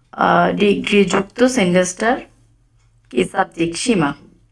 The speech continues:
So positive ডিগ্রিতে কি হইল? "No other housewife is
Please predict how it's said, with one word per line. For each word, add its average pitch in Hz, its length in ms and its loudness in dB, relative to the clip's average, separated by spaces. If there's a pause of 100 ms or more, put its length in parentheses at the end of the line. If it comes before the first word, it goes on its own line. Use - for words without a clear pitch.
(200)
So 190 360 2
positive 202 360 0
ডিগ্রিতে 214 380 -2
কি 254 160 6
হইল? 262 220 6 (640)
"No 233 160 4
other 226 420 4
housewife 202 760 0
is 185 160 0